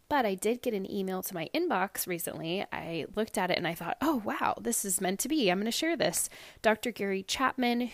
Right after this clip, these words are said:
who is the author of Five Love Languages, he wrote a book with author Ron Deal. And Ron Deal is a blended family expert. They wrote a book called Building Love Together in Blended Families. I'm gonna link to that in the show notes. I hope that's helpful, and maybe Ron Deal will have other resources for you.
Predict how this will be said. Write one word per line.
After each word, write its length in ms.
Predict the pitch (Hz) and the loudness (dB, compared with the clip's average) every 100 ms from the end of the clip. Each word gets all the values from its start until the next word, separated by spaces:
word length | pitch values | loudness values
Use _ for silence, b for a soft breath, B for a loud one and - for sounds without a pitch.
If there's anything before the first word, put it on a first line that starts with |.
| - | -4
who 180 | 214 202 | 2 2
is 100 | 185 | 2
the 100 | - | 0
author 440 | - 165 185 175 | 0 0 -2 -2
of 160 | 170 165 | -4 -6
Five 260 | 180 175 | -8 -2
Love 220 | 262 269 254 | 0 2 2
Languages, 680 | 247 240 233 226 220 220 | 0 0 0 2 2 2
he 180 | - 294 | -2 0
wrote 200 | 294 247 | 2 0
a 40 | |
book 320 | 214 196 196 - | 2 0 0 -2
with 220 | 180 - | -2 -2
author 360 | - 175 - 180 | -4 -4 -2 -2
Ron 420 | 175 185 185 185 | 0 0 0 0
Deal. 500 | 170 208 196 135 233 - B B B - | -2 0 2 2 -2 -6 B B B -4
And 140 | 214 220 | -2 0
Ron 240 | 247 302 | 0 0
Deal 240 | 247 226 214 | 2 4 4
is 80 | |
a 40 | 185 | 0
blended 440 | 185 180 196 185 | 0 0 0 -2
family 340 | - 185 180 - | -2 -4 -2 -2
expert. 460 | 254 - 156 127 - B B B B | -2 -2 0 -2 -2 B B B B
They 120 | 202 | 2
wrote 180 | 220 226 | 4 2
a 40 | |
book 220 | 208 196 - | 4 2 0
called 360 | - 190 190 | -6 -6 -2
Building 400 | 180 196 262 247 | 0 2 2 0
Love 220 | 196 185 | 4 2
Together 400 | - 254 240 262 | 2 0 2 2
in 180 | - 202 | 0 -2
Blended 380 | 185 185 190 180 | -2 -2 -2 -4
Families. 580 | - 170 165 - - - | -4 -6 -4 -6 -6 -4
I'm 120 | 185 190 | -4 -4
gonna 180 | 180 | -2
link 180 | 220 277 | -2 -2
to 100 | - | 2
that 140 | 277 285 | 2 2
in 80 | |
the 80 | 277 | -2
show 220 | - 208 | -2 -2
notes. 260 | 208 202 - 190 | -2 -4 -6 -6
I 20 | |
hope 180 | 190 - | -6 -6
that's 220 | 196 - | -6 -2
helpful, 380 | - - 302 311 | -2 2 2 4
and 160 | 214 | 0
maybe 240 | 202 202 208 | 0 -2 -2
Ron 260 | 190 202 | 0 0
Deal 240 | 190 190 185 | 2 2 4
will 120 | 180 | 2
have 200 | 180 180 | 2 0
other 160 | 240 311 | 0 -2
resources 500 | 190 - - - - | -2 -4 -8 -8 -10
for 180 | - 170 | -6 -4
you. 220 | 170 | -2